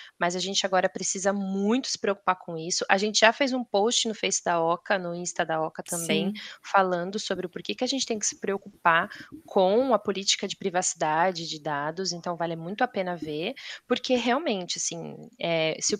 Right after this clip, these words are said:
Speaker 1: Facebook tá se preocupando com isso agora e ele percebeu que isso vai dar um, que isso é um perigo real pra existência do próprio Facebook,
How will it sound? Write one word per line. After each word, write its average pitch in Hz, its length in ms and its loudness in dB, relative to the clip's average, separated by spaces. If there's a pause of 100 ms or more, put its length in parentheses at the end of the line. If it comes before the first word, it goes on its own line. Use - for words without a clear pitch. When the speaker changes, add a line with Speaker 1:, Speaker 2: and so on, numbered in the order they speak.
(140)
Speaker 1:
Facebook 226 460 0
tá 254 100 8
se - 120 -4
preocupando 214 560 2
com - 160 -8
isso 185 200 -2
agora 180 400 6
e 170 80 -2
ele 165 120 -2
percebeu 180 520 0
que 196 180 -8
isso 175 180 -6
vai 170 200 6
dar 175 320 4 (380)
um, 165 540 -8
que - 80 -8
isso 185 120 -2
é 185 40 2
um 185 40 -8
perigo 196 300 -2
real 180 400 8
pra 180 160 0
existência 170 560 0
do 214 220 0
próprio 202 280 2
Facebook, 180 560 -4